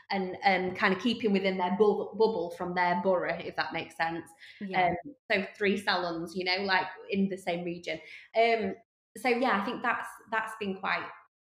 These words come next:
Speaker 1: yeah, 'cause they're all coming together, so they're taking block bookings, 'cause obviously we only take eight, um, eight at the moment on a class. So, um,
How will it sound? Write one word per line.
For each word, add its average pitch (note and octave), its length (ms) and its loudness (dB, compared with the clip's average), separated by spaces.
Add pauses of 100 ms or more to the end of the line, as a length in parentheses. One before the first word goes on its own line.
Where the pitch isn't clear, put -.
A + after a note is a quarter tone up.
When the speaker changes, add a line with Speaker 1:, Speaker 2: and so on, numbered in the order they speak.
Speaker 1:
yeah, G3 220 -6 (200)
'cause A3+ 100 -12 (220)
they're G#3 180 -2
all G3+ 180 -2
coming F#3+ 180 -2
together, F#3+ 320 0
so F#3+ 140 -8
they're F#3+ 140 0
taking F#3+ 480 -4 (120)
block F#3+ 280 -2
bookings, G3+ 340 -2
'cause A3+ 140 -6
obviously A#3 200 -4
we C#4 100 0
only B3+ 160 0
take A#3 260 -2
eight, - 400 -4 (460)
um, F3 380 2
eight G3+ 300 -2
at - 100 -8
the G3+ 60 -4
moment F#3 600 0
on F#3 120 -4
a F3 40 -4
class. - 380 -6 (120)
So, F3 360 -4
um, F3 420 -4